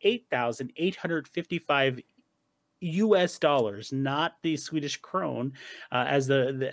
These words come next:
the, you know, 'cause it is a Swedish company. This is U S dollars. Holy shit, did they blow away their, their goal. Um, I know I'm going to be backing this project.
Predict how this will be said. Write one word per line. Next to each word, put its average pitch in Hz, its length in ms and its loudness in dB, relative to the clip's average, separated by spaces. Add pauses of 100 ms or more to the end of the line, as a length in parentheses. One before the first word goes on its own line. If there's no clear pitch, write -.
the, - 80 -8
you 135 60 -2
know, 123 80 0
'cause 127 180 -4
it 131 80 -2
is 123 120 -2
a 120 40 -4
Swedish 131 360 -2
company. 117 380 -6 (240)
This 165 140 -2
is 147 240 0
U 170 180 2
S 147 140 2
dollars. 113 480 2
Holy 202 680 8
shit, - 320 2
did 127 120 -6
they 131 140 2
blow 135 320 0
away 123 360 0
their, 117 260 -4
their 120 180 -4
goal. 110 400 -4 (320)
Um, 110 400 -2 (760)
I 160 100 2
know 220 200 4
I'm 180 220 2
going 160 280 0
to 160 60 -6
be 151 120 2
backing 117 400 0
this 110 140 -8
project. - 540 -12